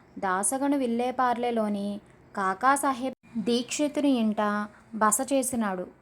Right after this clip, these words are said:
మరునాడు ఉదయము దాసగను నిద్రలేచుసరికి కాకాగారి పనిపిల్లలలో ఒకతే అతి చిన్న పిల్ల ఒకానొక ఎర్రని చీర గురించి అందమైన పాటను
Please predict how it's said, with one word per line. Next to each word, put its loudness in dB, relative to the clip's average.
మరునాడు 2
ఉదయము 0
దాసగను 2
నిద్రలేచుసరికి -2
కాకాగారి 2
పనిపిల్లలలో -2
ఒకతే 0
అతి -4
చిన్న 2
పిల్ల -2
ఒకానొక 2
ఎర్రని 0
చీర 0
గురించి -4
అందమైన 2
పాటను 0